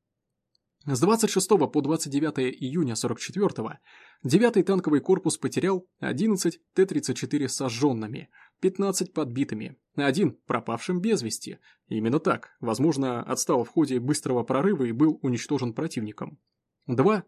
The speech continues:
Су семьдесят шесть и один Су восемьдесят пять подбитыми. Людские потери с двадцать четвёртого по двадцать девятое июня сорок четвёртого, за меньший отрезок, к сожалению, корпус не отчитался, составили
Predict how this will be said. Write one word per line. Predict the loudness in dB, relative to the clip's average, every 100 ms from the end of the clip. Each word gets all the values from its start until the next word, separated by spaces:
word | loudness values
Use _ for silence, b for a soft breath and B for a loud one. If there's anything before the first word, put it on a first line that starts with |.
| _
Су | -2 0
семьдесят | 2 2 2 -4
шесть | -4 -8 -10 b b b
и | 4
один | 6 4 0 -2
Су | -10 0 0 0 -4
восемьдесят | -2 -2 -6 -4
пять | -4 -4
подбитыми. | -6 -4 -4 -6 -8 -14 _ _ _ _
Людские | 0 2 2 2 0
потери | -2 -2 2 2
с | 0
двадцать | -2 -2 -6
четвёртого | -6 -2 -2 0 -4
по | -4
двадцать | -4 -4 -4
девятое | -4 -4 -2 -4 -4
июня | -6 -4 0 0
сорок | -2 -4 -6
четвёртого, | -6 -4 -4 -6 -10 -12 B B B B 0
за | 2
меньший | 2 0 -2 -2
отрезок, | 0 -2 -6 -10
к |
сожалению, | -4 -2 -2 -2 -2
корпус | 0 -2 -2 -6 -4
не | -4 -4 -6
отчитался, | -8 -4 -4 -2 -4 -6 -10 -16 _ _ _ b b -2
составили | 0 2 2 4 0